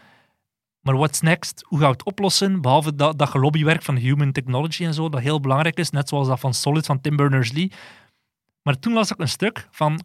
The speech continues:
Cory Doctorow. Dat is een Canadese, volgens mij, journalist, maar ook science fiction schrijver. En een stuk is wel een understatement. Die heeft gewoon een boek op Medium gezet. Het is honderd en zoveel minuten reading time. En die, die haalt eigenlijk heel dat principe van die surveillance capitalism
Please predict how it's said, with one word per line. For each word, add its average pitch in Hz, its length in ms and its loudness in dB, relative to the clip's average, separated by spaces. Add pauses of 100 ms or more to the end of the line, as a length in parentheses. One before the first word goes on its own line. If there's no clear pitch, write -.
Cory 180 240 2
Doctorow. 127 640 0
Dat 139 100 0
is 127 60 -2
een 135 360 -2 (280)
Canadese, 160 500 0
volgens 202 200 0
mij, 196 140 2
journalist, 156 460 0
maar 156 100 -2
ook 151 80 -4
science 143 260 -2
fiction 190 280 -4
schrijver. 180 360 -2 (220)
En 147 100 -4
een 143 60 0
stuk - 280 -2
is 151 100 0
wel 147 240 4
een 165 400 2
understatement. 165 640 0
Die 165 100 -2
heeft 139 100 -4
gewoon 151 180 2
een 127 160 2
boek 156 200 2
op - 140 -4
Medium 165 280 2
gezet. 151 280 0 (140)
Het - 100 -8
is - 160 -4
honderd 156 400 0
en 165 80 0
zoveel 139 180 0
minuten 147 340 2
reading 180 280 0
time. 190 260 -4 (840)
En 151 120 2
die, 170 180 2
die 143 120 0
haalt 202 240 4
eigenlijk 196 340 -4
heel 180 120 0
dat 226 100 -2
principe 202 340 -2
van 170 100 -4
die 165 80 -2
surveillance 156 480 0
capitalism 165 480 0